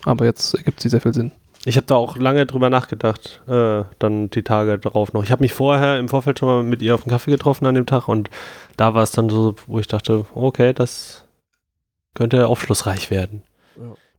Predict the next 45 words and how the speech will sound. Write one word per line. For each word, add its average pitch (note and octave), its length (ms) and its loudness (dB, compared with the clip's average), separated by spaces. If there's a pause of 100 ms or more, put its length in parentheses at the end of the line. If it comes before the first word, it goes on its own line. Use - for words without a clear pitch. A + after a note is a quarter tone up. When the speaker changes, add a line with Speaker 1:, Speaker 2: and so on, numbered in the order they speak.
Speaker 2:
Den A2+ 280 2
verlinken A2 400 0
wir G#2 100 2
dann G2 140 -2
auch, - 100 -6
den G2 160 -8
Vortrag. - 440 -10 (640)
Also A2+ 260 2
man G#2+ 120 2
kann B2 140 2
sich A#2+ 140 2
das, - 180 -2
glaub A2+ 160 0
ich, G#2+ 100 -4
auch G2+ 220 -4
audiotechnisch C3+ 720 0
ist - 180 -4
ja B2+ 120 2
ganz A#2+ 200 0
okay, C#3 320 0
videotechnisch A#2+ 640 0 (960)
arbeiten G#2+ 460 -2
wir C3 80 2
Speaker 1:
Ja, B2 60 4
Speaker 2:
daran. A2+ 280 0
Speaker 1:
dann A#2+ 440 0 (120)
halt, - 320 -2
ja. - 80 2
Speaker 2:
Es - 140 -14
wurde D3 180 2
schon A3 160 -2
besser. A#2 420 2 (1400)
Speaker 1:
Ähm, B2+ 220 2
da A#2+ 120 2
gab's C3+ 140 0
ja D#3+ 80 2
noch C#3 60 -2
eine B2+ 100 -6
Fragerunde, D3 520 0
die C#3+ 120 0
nicht C#3+ 360 -4
mit - 200 2
aufgezeichnet E3 500 0
wurde. E3 300 2
Speaker 2:
Mhm. B2 300 0